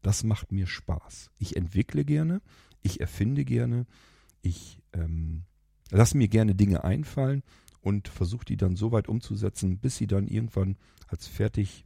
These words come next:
funktionierendes und benutzbares Ding, als Funktion einfach mit drin hängen in den Sachen, die ihr bestellt. Aber es dauert, es dauert, es dauert. Es dauert nicht nur deswegen übrigens, sondern es dauert, weil ich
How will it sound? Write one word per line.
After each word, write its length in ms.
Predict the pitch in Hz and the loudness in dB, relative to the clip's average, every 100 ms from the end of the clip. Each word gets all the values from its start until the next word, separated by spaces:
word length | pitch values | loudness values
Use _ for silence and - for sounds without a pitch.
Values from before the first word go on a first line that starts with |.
| _ _ _ _ _ _ | _ _ _ _ _ _
funktionierendes 1000 | - 165 - 117 104 131 135 117 117 - | 0 0 2 0 2 2 0 -2 -6 -6
und 200 | 104 98 | -6 -4
benutzbares 920 | 98 120 - - 95 95 90 - - _ _ _ _ _ _ _ - | -4 -4 -6 0 0 0 -6 -10 -20 _ _ _ _ _ _ _ -8
Ding, 460 | 98 87 107 127 113 | -6 6 6 6 0
als 220 | 87 - | -6 -8
Funktion 500 | - 90 - 104 104 | -8 -8 -2 0 0
einfach 340 | 92 92 90 90 | 0 -2 -4 -4
mit 240 | 90 - - _ _ _ | -4 -6 -18 _ _ _
drin 220 | - 98 | -4 -2
hängen 240 | 80 76 69 | -2 -6 -8
in 140 | 78 | -8
den 100 | 78 | -8
Sachen, 320 | - - - | -6 -8 -8
die 120 | 78 78 | -10 -8
ihr 120 | 78 | -10
bestellt. 480 | 95 - 92 - - _ _ _ _ _ _ - _ | -12 -16 -18 -20 -20 _ _ _ _ _ _ -20 _
Aber 480 | 90 90 90 95 107 - - _ | 0 2 2 -2 -4 -8 -20 _
es 260 | 120 - - | -8 -8 -6
dauert, 380 | - - - - | -6 -6 -14 -14
es 200 | - - | -14 -2
dauert, 380 | 92 110 117 - | 0 0 -4 -8
es 160 | - | -10
dauert. 380 | - 73 71 - _ _ _ _ _ _ _ _ _ - _ _ _ _ - | -8 -8 -10 -18 _ _ _ _ _ _ _ _ _ -20 _ _ _ _ -2
Es 160 | 117 - | 0 4
dauert 340 | 123 139 113 | 6 4 4
nicht 240 | 135 - | 4 4
nur 100 | 127 | 2
deswegen 500 | 101 120 - 143 160 165 | 4 2 2 0 0 -2
übrigens, 340 | 160 196 220 | -2 -2 -2
sondern 240 | 113 98 | 0 2
es 180 | 85 - | 0 0
dauert, 460 | - 85 98 185 - | 2 4 2 0 -4
weil 320 | 92 92 87 | 4 6 6
ich 260 | 65 - | 2 -2